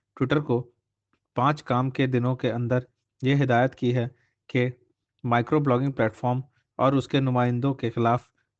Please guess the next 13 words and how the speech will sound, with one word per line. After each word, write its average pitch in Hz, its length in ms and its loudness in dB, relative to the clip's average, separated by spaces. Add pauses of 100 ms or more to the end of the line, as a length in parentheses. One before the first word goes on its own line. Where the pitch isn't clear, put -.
गलत 131 360 2
नक्शा 127 280 -2
दिखाकर 123 500 -2 (440)
हिंदुस्तान 127 460 0
की 143 140 0
इलाकाई 123 460 2
सलामियत 120 580 -2
की 117 240 -2 (840)
बेहुरमती 131 560 2
करने 131 320 0
पर 123 220 -2 (180)
कानूनी 127 400 0
कार्रवाई 123 380 2